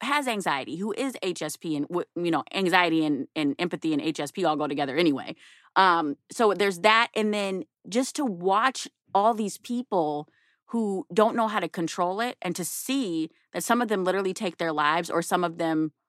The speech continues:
destroy their lives with alcohol or some other addiction,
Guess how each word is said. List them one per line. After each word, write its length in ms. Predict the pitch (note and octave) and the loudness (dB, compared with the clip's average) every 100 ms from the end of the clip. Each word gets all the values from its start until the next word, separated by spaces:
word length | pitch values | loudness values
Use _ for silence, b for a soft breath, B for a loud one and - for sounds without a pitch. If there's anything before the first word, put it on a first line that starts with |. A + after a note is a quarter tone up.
| _ _ | _ _
destroy 460 | - - G#3 A#3 A#3+ | -4 0 2 4 4
their 160 | F3 | 2
lives 340 | D#3+ D3 C#3+ D3 | 2 2 2 -2
with 140 | D#3 | -2
alcohol 480 | E3 F3 E3 D#3+ D#3 | 0 0 -2 -2 -2
or 60 | D3+ | -2
some 200 | - E3 | -2 0
other 220 | D3+ D#3 | 0 -2
addiction, 540 | D3 D3 - G3 G3+ | -4 -6 -8 -6 -8